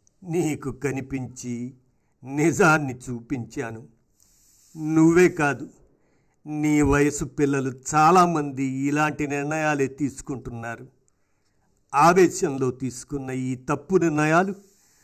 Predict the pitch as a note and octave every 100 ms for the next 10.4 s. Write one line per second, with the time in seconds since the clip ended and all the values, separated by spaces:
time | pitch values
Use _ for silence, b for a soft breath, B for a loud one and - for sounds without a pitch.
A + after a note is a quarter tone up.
0 | b b _ F#3 E3 E3 E3 D3+ G#2+ D#3
1 | A3 A3 G3 D#3+ D3 C3 - B2+ A#2+ C3
2 | _ _ _ _ _ C#3+ C3+ B2+ B2+ A#2
3 | A#2 - B2 C#3 - F#3 E3+ B2+ D3 B2+
4 | B2 b b - D3+ D3+ D#3 C#3+ B2 D#3+
5 | F#3 F3 C#3+ C3 C3+ B2+ B2 - C3 C#3
6 | - G3 F#3+ C3+ C3+ A2+ - - C3 B2
7 | B2 _ _ _ _ _ _ _ _ _
8 | D#3 D#3 - - E3 C3+ B2+ A#2+ A#2 -
9 | - C#3 F#3+ G3+ F#3 G#3+ E3 D3 C#3 -
10 | - C#3 D3+ D#3